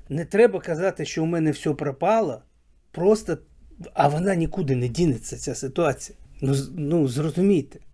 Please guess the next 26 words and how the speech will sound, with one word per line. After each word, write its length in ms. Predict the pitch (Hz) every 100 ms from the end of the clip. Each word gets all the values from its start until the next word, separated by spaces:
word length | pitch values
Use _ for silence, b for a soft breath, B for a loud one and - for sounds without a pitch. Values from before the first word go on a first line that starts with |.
| _ _ -
вона 240 | 160 208
буде 200 | 196 180
погіршуватися, 840 | - 175 254 277 208 165 - 151
і 240 | 202 185 165
куди 300 | - 180 214
вона 240 | 208 214
виведе, 440 | 233 247 185 147 143 - - - - - _
дай 260 | 135 254 208
Бог, 220 | 196 -
щоб, 300 | 170 - - - - - -
дай 200 | - 156
Бог. 260 | 135 - - - _ B B
І 100 | 202
підводячи 800 | 214 156 180 247 240 - 226 -
риску 580 | 185 226 277 - - 185
під 280 | - 185 180
усім 440 | - 214 214 160
цим 300 | - 214 185
про 160 | 180 180
мобілізацію, 880 | 180 160 185 175 202 262 - 185
я 160 | 175 202
хочу 340 | - 196 190
сказати: 340 | 180 214 208 185
не 100 | 180
треба 320 | 208 202 185
спекулювати, 960 | - 190 - 185 196 190 151 123 120